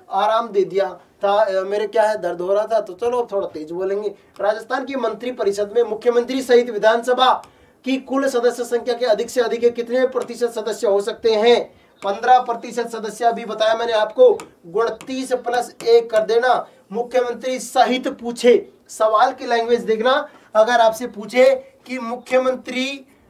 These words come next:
आपका ऐसे आएगा सवाल, मुख्यमंत्री सहित कितने होंगे? मुख्यमंत्री सहित होंगे आपके, आपके उनतीस प्लस एक। मुख्यमंत्री के अलावा आ जाए, मुख्यमंत्री के अलावा कितने सदस्य होंगे,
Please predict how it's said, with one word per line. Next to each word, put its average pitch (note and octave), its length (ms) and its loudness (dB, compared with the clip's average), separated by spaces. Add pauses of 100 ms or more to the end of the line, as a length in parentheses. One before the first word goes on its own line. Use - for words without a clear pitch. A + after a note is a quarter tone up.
(180)
आपका G#3+ 360 0
ऐसे A#3+ 400 0
आएगा B3+ 300 2
सवाल, A#3+ 320 0 (260)
मुख्यमंत्री A#3 600 -6
सहित A#3 580 -4 (100)
कितने A#3 480 -6
होंगे? G#3 540 -2 (580)
मुख्यमंत्री A#3+ 580 -6
सहित G#3 320 -6
होंगे A3 240 -4
आपके, A#3 480 -2 (240)
आपके B3 380 -2
उनतीस A3 680 -6
प्लस G#3 640 -6 (140)
एक। A#3 360 -2 (300)
मुख्यमंत्री B3 560 -6
के B3 320 -6
अलावा A3 480 0
आ G3+ 240 -2
जाए, A#3 300 0 (260)
मुख्यमंत्री B3 560 -6
के A#3+ 240 0
अलावा A#3 420 2
कितने B3 420 -6
सदस्य A3+ 460 -4
होंगे, A3 380 2